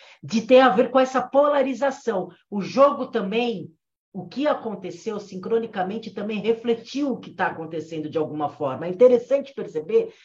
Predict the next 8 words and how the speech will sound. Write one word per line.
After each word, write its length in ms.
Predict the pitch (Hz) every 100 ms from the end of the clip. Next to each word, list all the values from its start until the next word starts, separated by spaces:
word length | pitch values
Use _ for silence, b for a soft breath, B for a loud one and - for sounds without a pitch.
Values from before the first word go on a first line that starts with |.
| B -
que 60 |
essas 300 | 240 247 233
mensagens 760 | 247 220 - 247 254 226 196 -
todas 380 | 269 285 240 226
acontecem 580 | 220 208 196 277 285 302
ao 60 |
nosso 320 | 285 285 - 302
lado. 560 | 240 247 233 175 160